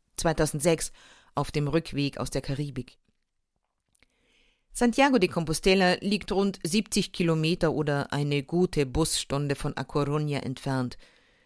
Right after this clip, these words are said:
Die berühmte Pilgerstadt hat rund sechsundneunzigtausend Einwohner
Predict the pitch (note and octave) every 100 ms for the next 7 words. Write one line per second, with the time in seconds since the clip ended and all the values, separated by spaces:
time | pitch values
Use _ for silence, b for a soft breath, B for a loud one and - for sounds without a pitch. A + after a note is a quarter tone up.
0 | b b b _ - F3+ F#3 G3 G3+ A3
1 | - G#3 F#3+ G3 - G#3 - G#3+ G3+ G#3
2 | A3 - G3 - A3 G#3 A3 A3 A3 -
3 | G#3 A3 A3 - F3+ F#3 C3 B2 D#3